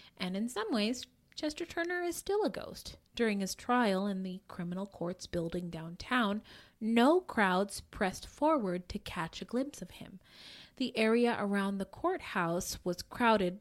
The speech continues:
but the media and onlookers were there to see the music legend Phil Spector on trial in the murder of a beautiful blonde actress. Hey,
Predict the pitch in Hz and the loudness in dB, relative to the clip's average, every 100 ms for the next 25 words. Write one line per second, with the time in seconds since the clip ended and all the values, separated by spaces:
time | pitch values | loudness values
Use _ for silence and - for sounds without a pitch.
0 | _ 165 - 190 277 277 190 175 208 - | _ -8 -4 0 2 2 0 0 -4 -8
1 | - 185 254 269 190 175 175 - _ 185 | -10 -2 0 2 0 -2 -4 -8 _ -4
2 | 175 175 175 175 175 - 175 170 196 _ | -2 -2 -2 -4 -6 -6 -4 -2 -4 _
3 | - 175 196 262 302 - 220 202 208 208 | -4 0 2 2 2 2 2 4 2 0
4 | - 196 196 208 - - 147 - - - | -2 2 4 4 -2 -6 -6 -8 -8 -8
5 | - - - - - - 294 339 240 202 | -14 -20 -20 -20 -4 4 4 4 4 4
6 | 202 208 214 202 190 185 190 - 190 190 | 4 0 -2 -2 0 0 0 -2 -2 -4
7 | 214 262 277 254 240 285 320 320 285 277 | 0 -2 0 -2 0 0 0 0 -2 -4
8 | - 190 170 - 226 269 311 339 339 339 | -4 -6 -6 -12 -8 -6 -6 -6 -6 -6
9 | 330 320 | -6 -6